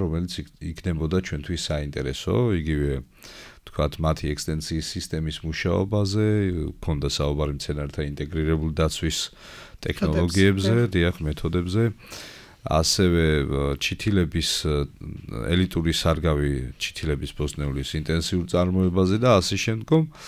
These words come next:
Speaker 1: მათი მხრიდან, ა, იქნა ახ-, ესე ვთქვათ, პირობა მოცემული, რომ თუ ჩვენ დაუშვათ მოახერხებდით ამ შემთხვევაში დაფინანსების წყაროების მოძიებას,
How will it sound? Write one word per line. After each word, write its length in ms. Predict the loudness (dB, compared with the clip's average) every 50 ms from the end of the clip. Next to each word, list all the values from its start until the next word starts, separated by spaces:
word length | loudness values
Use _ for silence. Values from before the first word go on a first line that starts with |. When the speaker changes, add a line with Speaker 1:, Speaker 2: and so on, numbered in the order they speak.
| -16 -16 -16 -16 -18 -18 -20 -14 _
Speaker 1:
მათი 300 | 2 2 4 4 4 2
მხრიდან, 480 | 0 2 2 2 2 4 4 4 4 2 2 0
ა, 140 | -2 -2 -2 -2 -2 -2 -2 -2 -2 -2 -2 -2
იქნა 340 | -2 -2 -2 -2 0 2 4 4 4 2 4 4 4
ახ-, 260 | 4 2 0 -4 -6 -4 0 0 2 0 0 0 -2
ესე 160 | -2 -2 -2
ვთქვათ, 260 | -2 -2 -2 -4 -2 0 0
პირობა 320 | 2 4 4 4 2 2
მოცემული, 560 | 0 0 0 0 0 0 0 2 2 2 2 4 4
რომ 100 | 2 2 0
თუ 100 | -2 -4 -6
ჩვენ 260 | -4 -4 -2 -2 -2 -4 -4 -8 -12 _ _
დაუშვათ 440 | -2 0 0 2 0 0 -2 -4 -4 -4
მოახერხებდით 720 | -2 -2 -2 -2 -2 -2 -4 -4 -4 -4 -4 -4 -6 -6 -4 -4
ამ 100 | -4 -4 -4
შემთხვევაში 560 | -6 -6 -6 -6 -4 -4 -4 -2 -4 -6 -6
დაფინანსების 640 | -6 -6 -6 -4 -4 -4 -4 -4 -4 -6 -6 -8 -8
წყაროების 500 | -6 -6 -4 -4 -4 -4 -4 -6 -8 -10 -8
მოძიებას, 500 | -8 -8 -6 -4 -2 -2 0 0 0 0